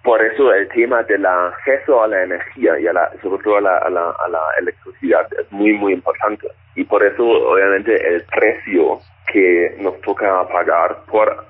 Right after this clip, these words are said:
poder acceder la energía durante el invierno es muy, muy importante. Y, y por eso es tan importante el tema ahora, como estamos entrando a esta temporada de invierno. Y que la gente realmente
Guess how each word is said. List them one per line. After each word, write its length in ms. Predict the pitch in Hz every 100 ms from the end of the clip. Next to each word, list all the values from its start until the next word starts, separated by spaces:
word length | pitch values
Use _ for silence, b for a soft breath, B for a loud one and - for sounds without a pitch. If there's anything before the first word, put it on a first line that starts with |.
| -
poder 340 | 95 92 90
acceder 580 | 82 87 - 85 90 85 - b b b _
la 220 | 95 95
energía 440 | 95 85 - 104 101
durante 360 | 95 85 92
el 80 | 98
invierno 540 | 90 87 82 82 92 - _ _ _ _ - -
es 100 | 107
muy, 220 | 113 117
muy 140 | 110 104
importante. 420 | 101 101 131 104
Y, 280 | 92 98 104
y 40 |
por 220 | 107 107
eso 240 | 107 - 127
es 180 | 107 -
tan 400 | 117 107 107 -
importante 680 | 104 104 101 - 120 123 131 101
el 140 | 87
tema 420 | - 120 120 95
ahora, 400 | 90 101 95 87
como 320 | - 87 92
estamos 340 | 90 98 95 95
entrando 580 | 82 - 95 87 107 98
a 100 | 87
esta 320 | - 82 85 -
temporada 440 | - - 82 87 92
de 80 | 90
invierno. 420 | 85 - 78 - 80 _ _ _ _ _ _
Y 180 | 95 98
que 260 | - 113
la 160 | 95 87
gente 300 | - 104 113
realmente 440 | 107 92 90 87